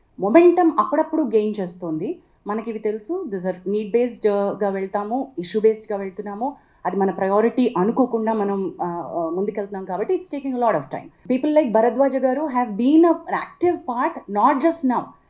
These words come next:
Even ఇప్పుడు ఈ redressal mechanisms, ఇప్పుడు మనం మాట్లాడుకుంటున్న పాష్ గైడ్‌లైన్స్, టూ థౌజండ్ థర్టీన్ తర్వాత వచ్చినటువంటి గైడ్‌లైన్స్. కానీ people like him have been in the industry and been taking up issues the way that they were supposed to do. And అప్పటికున్న mechan-,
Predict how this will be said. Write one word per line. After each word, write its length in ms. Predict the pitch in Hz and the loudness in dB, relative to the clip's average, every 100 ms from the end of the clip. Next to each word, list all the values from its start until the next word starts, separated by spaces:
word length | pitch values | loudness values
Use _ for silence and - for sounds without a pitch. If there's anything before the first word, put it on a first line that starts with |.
| _ - 208 | _ -8 -2
Even 200 | 247 247 | -2 -2
ఇప్పుడు 200 | 220 220 | -2 -2
ఈ 180 | 214 208 | 0 0
redressal 420 | 185 196 262 277 | 0 -2 -2 -2
mechanisms, 560 | 269 285 269 254 269 269 | 0 0 0 2 0 0
ఇప్పుడు 300 | 277 262 247 | -4 -2 -2
మనం 240 | 247 233 | 0 0
మాట్లాడుకుంటున్న 560 | 220 226 262 262 269 254 | -2 0 0 0 0 0
పాష్ 360 | 247 208 240 262 | 0 -2 2 2
గైడ్‌లైన్స్, 540 | 247 254 262 247 277 269 _ _ - | 2 0 0 -2 -6 -8 _ _ -4
టూ 60 | 262 | 0
థౌజండ్ 300 | 254 247 262 226 | 0 2 0 2
థర్టీన్ 380 | 226 277 294 285 | 2 2 0 0
తర్వాత 260 | 269 269 262 | 2 2 0
వచ్చినటువంటి 480 | 254 254 254 247 226 208 | -4 -4 -2 -2 0 0
గైడ్‌లైన్స్. 400 | 190 175 147 - | 0 -2 -6 -4
కానీ 180 | 226 277 330 - - - 262 | -2 -2 -2 -6 -16 -6 -2
people 240 | 277 330 311 | 4 4 4
like 140 | - 302 | 0 -4
him 80 | 302 277 | -4 -6
have 120 | 247 202 208 | -8 -6 2
been 320 | 302 359 370 349 | 4 4 6 6
in 60 | 311 | 6
the 60 | 294 | 4
industry 360 | 277 277 - 294 285 | 2 0 -4 -4 0
and 80 | 269 262 | 0 2
been 160 | 277 277 | 2 2
taking 240 | 262 262 254 | 0 0 -2
up 80 | 247 226 | -2 -6
issues 260 | 214 247 240 226 | -6 -4 -4 -2
the 60 | 220 | -4
way 100 | 233 240 | -4 -6
that 120 | 233 170 | -6 -4
they 100 | 160 214 | 0 2
were 100 | 240 - | 0 -4
supposed 360 | 202 208 208 - | -8 -10 -8 -8
to 60 | 202 160 185 | -8 -6 -6
do. 60 | 208 160 | -6 -8
And 100 | 170 160 _ - | -14 -20 _ -12
అప్పటికున్న 440 | - 262 247 240 226 | -2 0 0 -2 -2
mechan-, 360 | 208 226 208 | -2 -2 -4